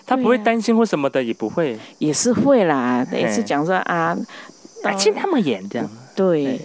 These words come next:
Speaker 1: 哎，
Speaker 2: 啊，
Speaker 1: 到了
Speaker 2: 就是说
Speaker 1: 台北。
Speaker 2: 哎，啊，我也那个那么远这样啊，
Speaker 1: 嘿。
Speaker 2: 啊，等下被人家骗啊，
Speaker 1: 嘿。
Speaker 2: 嘿啊，被人家拐啊，这样啊。
Speaker 1: <laughs> 还是会担心这样。
Speaker 2: 会，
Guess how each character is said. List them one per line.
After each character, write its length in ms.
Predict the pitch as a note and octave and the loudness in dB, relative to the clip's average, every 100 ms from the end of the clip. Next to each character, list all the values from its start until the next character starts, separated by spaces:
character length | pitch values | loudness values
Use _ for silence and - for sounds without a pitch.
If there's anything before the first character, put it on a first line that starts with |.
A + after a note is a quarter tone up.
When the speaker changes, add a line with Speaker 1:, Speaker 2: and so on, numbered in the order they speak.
| - F#3+ A3+ | -10 -10 -8
Speaker 1:
哎， 80 | B3+ | -6
Speaker 2:
啊， 160 | D#3 D#3+ | -6 -2
Speaker 1:
到 100 | F3+ | 0
了 80 | F#3 | 2
Speaker 2:
就 80 | |
是 60 | F3+ | 0
说 100 | F3+ | 0
Speaker 1:
台 100 | F3 | -2
北。 280 | F#3 A#2 A#2 C3 - - C3+ | -2 -6 -6 -16 -20 -14 -4
Speaker 2:
哎， 400 | D3 F3+ E3 D#3 D3+ D#3 - | -2 0 0 -2 -6 -12 -12
啊， 100 | - - | -8 -6
我 80 | - | -4
也 280 | F#3 - - | -4 -4 -6
那 140 | C4 | -6
个 360 | - - - F#3+ F#3 F3+ | -8 -10 -8 -6 -4 -2
那 80 | F#3 | -2
么 140 | F3+ D#3 | -2 0
远 280 | C#3+ A#2 - - - | 0 0 -4 -6 -8
这 120 | - | -6
样 100 | D3 | -2
啊， 360 | G#2+ G#2 G#2 - - | -2 -2 -4 -8 -10
Speaker 1:
嘿。 80 | - | -10
Speaker 2:
啊， 40 | - | -6
等 100 | D#3 | -4
下 80 | D#3+ | -2
被 180 | - E3 | -2 -2
人 160 | D3 | 0
家 340 | C#3 D#3+ D#3+ D#3+ - - - - | -2 -2 -2 -4 -10 -16 -18 -10
骗 360 | - F#3+ E3 D3 | 0 2 2 0
啊， 420 | C#3 C#3+ E3 E3 | -2 -2 -4 -4
Speaker 1:
嘿。 220 | C3 A#2 | -2 0
Speaker 2:
嘿 260 | C#3+ C#3 C3+ | 0 0 0
啊， 140 | C3+ - | -2 -4
被 120 | E3+ | -4
人 80 | D#3+ | -2
家 140 | E3+ E3 | -4 -4
拐 300 | - C3 C3 | -2 -2 -2
啊， 360 | B2+ C3 - - - | -2 -2 -4 -8 -8
这 140 | - | -4
样 140 | C3 A#2+ | -2 -2
啊。 80 | B2+ - - - - - | -6 -10 -16 -12 -10 -8
Speaker 1:
<laughs> 480 | E3 - F3 _ E3 | -6 -6 -8 _ -4
还 120 | B2 | -4
是 140 | - | -2
会 100 | C#3+ | -2
担 260 | C3+ B2+ A#2+ | -2 -2 -6
心 280 | A#2+ A2+ A2+ | -8 -4 -4
这 120 | G#2+ | -4
样。 120 | G2+ A2 | -6 -6
Speaker 2:
会， 400 | - F3+ D#3+ B2 | -2 0 2 -2